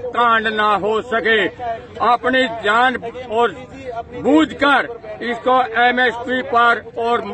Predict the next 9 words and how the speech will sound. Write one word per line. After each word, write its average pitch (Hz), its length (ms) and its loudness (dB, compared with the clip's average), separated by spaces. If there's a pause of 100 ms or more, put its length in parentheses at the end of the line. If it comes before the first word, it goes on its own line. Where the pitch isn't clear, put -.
समर्थन 226 640 0
मूल्य 220 440 4
पर 233 1040 -2 (260)
खरीद 233 400 0
करवाइए। 240 600 2 (240)
अगर 233 320 2
समर्थन 247 540 0
मूल्य 240 340 0
पर 233 200 0